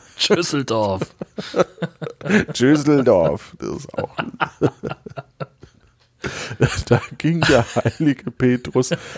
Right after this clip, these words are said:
Speaker 2: eine andere Straße. Bruder Lustig aber dachte, „Es ist gut, dass er abtrabt. Es ist doch ein wunderlicher Heiliger.“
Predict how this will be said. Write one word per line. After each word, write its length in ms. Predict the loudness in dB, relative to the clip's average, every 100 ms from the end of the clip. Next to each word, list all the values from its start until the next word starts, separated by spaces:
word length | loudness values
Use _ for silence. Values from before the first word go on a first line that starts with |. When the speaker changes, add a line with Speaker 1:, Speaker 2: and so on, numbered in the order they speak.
| 0
Speaker 2:
eine 420 | 2 4 2 2
andere 640 | 2 2 2 4 6 6 4
Straße. 840 | 0 0 4 4 2 0 -4 -4 -10 -20 -20 -20 -14 0
Bruder 280 | 2 2 2
Lustig 540 | 2 2 0 -2 0
aber 180 | 2 2
dachte, 560 | 2 -2 -2 -4 -4 -4 _ -20 -10
„Es 260 | 2 4 4
ist 220 | 0 -2
gut, 280 | -2 0 2
dass 180 | 2 4
er 140 | 2
abtrabt. 720 | 0 -6 -4 0 0 -2 -8 -14 -6
Es 160 | -2 -2
ist 220 | 0 2
doch 140 | 2 2
ein 360 | 2 2 2 2
wunderlicher 680 | 4 4 2 2 2 2 4
Heiliger.“ 580 | 4 2 -2 0 -2